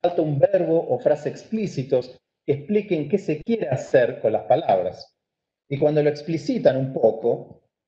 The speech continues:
eh, como en el segundo caso, no está claro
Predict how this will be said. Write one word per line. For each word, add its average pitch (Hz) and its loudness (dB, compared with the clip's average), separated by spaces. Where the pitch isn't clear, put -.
eh, 104 -4
como 113 -2
en 110 2
el 107 -2
segundo 131 0
caso, - -2
no 156 -2
está - -4
claro 170 0